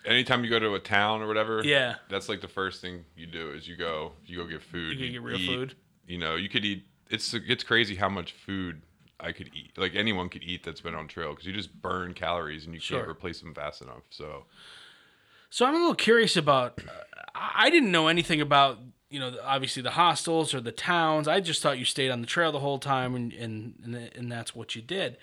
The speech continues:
Speaker 2: But you actually got to, like, kinda sightsee a little bit, these little towns. It j-, all I picture is, like, you coming out of the woods, and then there's a town, and it's probably incorrect.
Speaker 1: Well, no, there, there are probably, there's at least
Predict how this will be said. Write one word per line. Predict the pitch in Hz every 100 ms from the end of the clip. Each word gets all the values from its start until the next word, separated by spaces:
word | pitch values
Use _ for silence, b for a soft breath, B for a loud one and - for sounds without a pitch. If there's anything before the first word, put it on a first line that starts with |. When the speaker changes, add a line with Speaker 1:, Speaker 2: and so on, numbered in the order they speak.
| B B B B B B -
Speaker 2:
But | 160 143 - - _ _ _
you | 160 254
actually | 285 - 156
got | 151 135
to, | 147
like, | 131 117 -
kinda | 202 190
sightsee | - 247 247 - 120
a |
little | 107 107
bit, | 110 101
these | 107 110
little | 131 123
towns. | - 123 127 131 135 131
It | 85 123
j-, | 151 101 -
all | 156 196
I | 165
picture | 185 180 -
is, | 135
like, | 131 123 B B B
you | 139 160 156
coming | 151 156 147
out | 131
of | 127 113
the | 117
woods, | 104 95 95 - - b b b
and | 147
then | 143 139
there's | 135 135
a |
town, | 131 139 123 117
and | 117
it's | 120
probably | - 110 101 98
incorrect. | 98 - - - - _ -
Speaker 1:
Well, | 175
no, | 208 196
there, | 180 170 131
there | 135 151
are | 156 139 _ _ _
probably, | - 131 147 139 143 135 135 135 131 - b b
there's | -
at | 107
least | 135 196